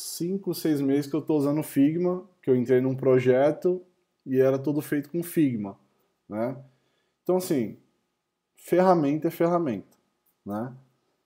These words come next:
Então, o que eu achei legal do Figma é que você não precisa instalar nada, você pode abrir um browser aí, uma aba e começar a desenhar protótipo. Ele tem esse lance de ser colaborativo,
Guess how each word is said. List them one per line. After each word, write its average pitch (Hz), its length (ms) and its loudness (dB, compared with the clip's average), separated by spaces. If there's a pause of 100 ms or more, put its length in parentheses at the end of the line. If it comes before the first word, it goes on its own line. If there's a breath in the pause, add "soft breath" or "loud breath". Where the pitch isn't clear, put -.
(220)
Então, 120 1200 2 (640)
o 127 100 -4
que 135 100 2
eu 147 60 10
achei 170 240 4
legal 147 280 8
do 135 80 2
Figma 151 480 4
é - 20 -4
que 113 100 -12
você 127 220 -2
não 135 80 -4
precisa 139 220 -6
instalar 143 520 2
nada, 147 540 0 (120)
você - 200 -16
pode 117 320 0
abrir 117 180 2
um 117 140 -2
browser 117 520 4
aí, 113 600 -2
uma 123 580 0
aba 151 180 0
e 151 60 2
começar 151 380 -4
a - 20 -4
desenhar 147 360 -2
protótipo. 135 640 -4 (800)
Ele 139 200 2
tem 165 160 8
esse 170 180 0
lance 151 420 4
de 135 120 -4
ser 131 300 0
colaborativo, 156 1080 4